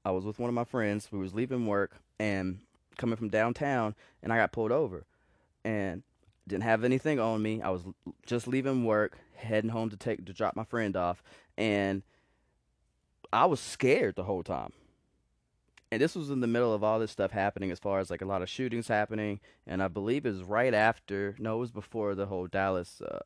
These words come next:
the, the Dallas incident, for the Dallas shootings. It was before that, like,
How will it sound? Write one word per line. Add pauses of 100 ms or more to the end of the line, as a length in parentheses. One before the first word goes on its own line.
(100)
the, (280)
the
Dallas
incident, (540)
for
the
Dallas
shootings. (360)
It
was
before
that, (380)
like,